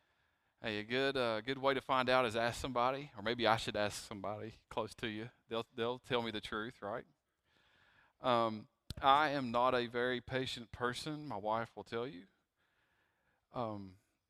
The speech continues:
and I'm not bragging. I just, look, it's, it's really bad. You know, I'm just impatient. Don't like traffic. I do not like c-, other cars to be around me. I don't like to be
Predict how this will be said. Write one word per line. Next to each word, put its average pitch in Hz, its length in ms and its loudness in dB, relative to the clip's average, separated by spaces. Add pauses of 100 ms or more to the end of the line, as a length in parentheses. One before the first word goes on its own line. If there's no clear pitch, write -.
(260)
and 123 140 -4
I'm 127 100 2
not 147 180 6
bragging. 123 520 4
I 113 100 -2
just, 120 260 -4 (240)
look, 123 300 0
it's, - 220 -10 (960)
it's - 140 -8
really 139 200 0
bad. 107 540 4 (140)
You 127 100 -10
know, 101 220 0
I'm 123 140 0
just 110 220 -10
impatient. 110 640 -4 (440)
Don't 117 140 2
like 139 180 4
traffic. 104 580 4 (380)
I 101 80 -10
do 123 140 -4
not 131 180 6
like 127 200 4 (100)
c-, - 140 -8
other 123 340 0 (120)
cars 123 340 4
to 127 80 -12
be 123 100 0
around 110 300 0
me. 101 80 -4
I 98 80 0
don't 110 200 -2
like 110 160 -4
to - 80 -14
be 120 260 -10